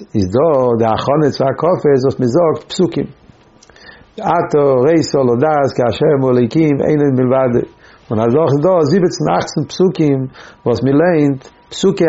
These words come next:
הכנה צו הכופץ. ווי זיי מבואר, זיי דאס, אז דא די פסוקים, דאס איז הכנה, צו געבן, צו פארשטיין, וואס איז דער טייכן השמחה,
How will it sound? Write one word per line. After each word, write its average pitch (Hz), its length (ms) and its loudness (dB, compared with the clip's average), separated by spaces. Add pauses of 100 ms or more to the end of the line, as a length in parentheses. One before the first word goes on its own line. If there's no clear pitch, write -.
הכנה 170 360 0
צו 156 140 2 (320)
הכופץ. 135 480 -4 (500)
ווי 104 140 -2
זיי 104 140 -4
מבואר, 135 440 2 (160)
זיי 101 200 0
דאס, 143 300 2
אז 104 60 0 (160)
דא 104 120 0
די 151 180 2
פסוקים, 190 480 0 (140)
דאס 135 220 0
איז 127 100 2 (100)
הכנה, 175 520 0 (380)
צו 113 100 -2 (100)
געבן, 170 300 2
צו 160 160 2
פארשטיין, 180 800 2
וואס 180 180 0
איז 190 100 2
דער 165 180 2
טייכן 185 340 2
השמחה, 170 500 2